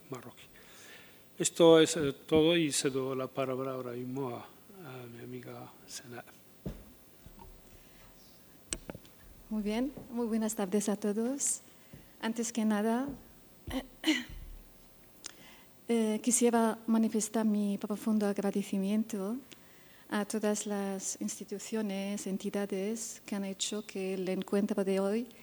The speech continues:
Speaker 2: sea posible. Eh, en nombre del Consejo de las Comunidades Marroquíes en España, eh, agradezco,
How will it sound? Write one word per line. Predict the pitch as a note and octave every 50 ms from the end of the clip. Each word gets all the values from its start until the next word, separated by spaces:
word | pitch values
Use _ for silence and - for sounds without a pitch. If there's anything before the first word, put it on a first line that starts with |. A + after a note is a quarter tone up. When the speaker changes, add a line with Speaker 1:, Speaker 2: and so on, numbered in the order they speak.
| - - -
Speaker 2:
sea | - - - G3+ G3 G3
posible. | G3 - F#3+ F#3 - - G3 G3+ G#3 A3+ B3 C4+ D4+ F4 D#4+ - - - - - - - - - - - - - - - - - - - - - - - - - -
Eh, | G#3+ G#3+ G#3 G#3 G#3 G#3+ G#3 G#3 G#3 G#3 - -
en | A3+ A3+
nombre | A3+ A#3+ B3 A#3+ A#3+ B3 A#3+
del | A#3 A#3 A#3 A#3 A3+ A3+ A3+ A3+ A3+ A3+ A3+ A3+ A3 A3 -
Consejo | - A3+ A3+ - - - A3 A3 A3 - - A3 A3 A3 A3
de | G#3 G#3 G#3+ G#3+
las | G#3 G#3+ G#3+ -
Comunidades | - A3 G#3+ G#3+ G#3 G3 G#3 G#3+ G#3+ G#3+ G#3+ -
Marroquíes | G#3+ G#3 G#3 G#3+ G#3 - G#3+ G3+ G3+ G3+ - -
en | G#3 G3+
España, | G3+ G3 - - - G#3+ G#3 G#3+ G#3 G#3+ A3+ B3 C#4 D4 D4 - - - - - - - - - - - - -
eh, | - G#3+ G3+ G3 G3 G3 G3+ G3+ G3+ - - G3+ - -
agradezco, | G#3+ G3+ G#3 G3+ G#3 G#3 A3 G#3+ - - - - - G#3+ G#3 G#3+ A3 A#3+ C4